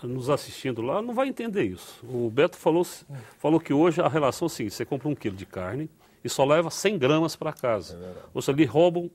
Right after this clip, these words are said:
Speaker 1: novecentas gramas, lhe roubam quase um quilo, quase o quilo que você comprou. Isso até lá em feira, feira em cidades pequenas, quem faz esse tipo de roubo vai pra cadeia. Como é que se pode, por exemplo, isso ocorrer? E o senhor, e o senhor fala ainda o seguinte, estão tentando regulamentar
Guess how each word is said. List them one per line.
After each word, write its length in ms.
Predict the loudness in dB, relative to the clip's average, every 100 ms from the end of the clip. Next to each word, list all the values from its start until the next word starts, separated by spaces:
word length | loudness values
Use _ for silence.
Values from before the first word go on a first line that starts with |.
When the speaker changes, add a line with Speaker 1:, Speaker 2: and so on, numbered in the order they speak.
| _
Speaker 1:
novecentas 720 | 0 0 0 -4 -4 -2 -6
gramas, 220 | -2 0 0
lhe 100 | 2
roubam 260 | 2 0
quase 320 | 0 0 0
um 80 | -2
quilo, 420 | -8 -2 -2 -4 -14 -2
quase 240 | 0 0
o 20 |
quilo 160 | -2 -4
que 60 |
você 260 | -4 -4 -2
comprou. 400 | -2 -2 -4 -10 _ -20 -20 _ _ _
Isso 240 | -4 0 0
até 260 | 2 2
lá 100 | 2
em 120 | 0
feira, 500 | -6 -2 2 2 0 -10 _ _ -20
feira 300 | _ -2 0
em 80 | 0 -6
cidades 380 | -14 -6 -2 -2
pequenas, 320 | -6 -6 -4
quem 140 | -4 -6
faz 260 | -2 -2
esse 120 | -2 -6
tipo 140 | -8
de 60 | -4
roubo 140 | -2
vai 120 | -2
pra 120 | -4
cadeia. 400 | -4 -2 0 0 -2 _ _ _ -20 -20 -20 -4
Como 240 | 2 4
é 80 | 6
que 120 | 4
se 120 | 0 -6
pode, 360 | 0 2 2
por 180 | 0 -2
exemplo, 480 | -2 0 0 0 -2
isso 240 | -2 0 -2
ocorrer? 400 | 0 0 2 0
E 20 |
o 40 |
senhor, 260 | 0 -2 -2
e 60 | -6
o 40 |
senhor 180 | 2 2
fala 260 | 4 2 4
ainda 200 | 0 -2
o 40 |
seguinte, 220 | -8 -8
estão 180 | 0 0
tentando 580 | 2 0 2 2 2 2
regulamentar 800 | 0 0 0 -2 -8 -4 -2 -2